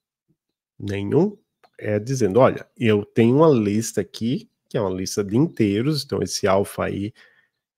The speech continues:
é porque o, é como se, se o tipo da lista fosse uma lista de alfa, você tem que colocar contra barra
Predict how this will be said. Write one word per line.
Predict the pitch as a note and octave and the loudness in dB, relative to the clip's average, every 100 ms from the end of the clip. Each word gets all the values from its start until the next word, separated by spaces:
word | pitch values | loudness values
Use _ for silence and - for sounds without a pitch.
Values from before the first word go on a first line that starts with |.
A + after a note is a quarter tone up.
| _ | _
é | A2+ | -12
porque | G#2+ - G2 - _ - G2 | -10 -8 -10 -10 _ -6 -4
o, | F#2 F#2+ F#2+ F#2 F2+ _ _ _ G3 - _ _ _ _ - | -4 -4 -4 -6 -10 _ _ _ -20 -20 _ _ _ _ -16
é | |
como | - F#2 | -12 -10
se, | - G2 - | -10 -12 -12
se | - - | -8 -6
o | G2+ _ _ | -8 _ _
tipo | F3 F3 C3 | 0 2 2
da | A2 | 4
lista | G2+ G#2+ C3 - C3+ | 4 2 -2 -4 -6
fosse | - A2+ G#2 - | -4 -6 -4 -4
uma | G2 | -2
lista | G2 G2+ - - | -2 -4 -8 -10
de | F#2+ G#2 A#2 - _ _ _ _ _ _ - | -8 -8 -10 -14 _ _ _ _ _ _ -6
alfa, | G#2 F#2 G2+ C3+ C3+ - - E3 E3+ _ _ | -2 0 0 -2 -6 -2 4 4 4 _ _
você | _ _ | _ _
tem | A2+ | -18
que | G#2 | -12
colocar | - - - - _ | -12 -10 -14 -16 _
contra | A2 G2 G#2 | -10 -6 -6
barra | F#2+ G#2 G2+ G2+ A2 - B2 A#2 | -6 -4 -2 -2 -4 -6 -6 -6